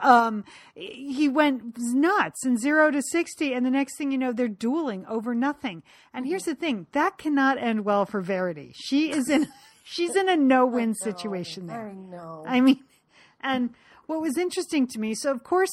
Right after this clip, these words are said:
Speaker 1: the sea captain shoots the wimpy cousin in the neck a couple of times. And it looks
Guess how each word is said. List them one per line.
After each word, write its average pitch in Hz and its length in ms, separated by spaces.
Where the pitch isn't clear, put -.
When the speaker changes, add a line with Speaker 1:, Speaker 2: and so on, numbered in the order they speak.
Speaker 1:
the 294 60
sea 240 200
captain 196 480
shoots - 560
the 202 80
wimpy 185 340
cousin 180 400
in 190 220
the 190 80
neck 180 340
a 185 60
couple 175 380
of 151 100
times. 139 460
And 233 160
it 262 60
looks 262 220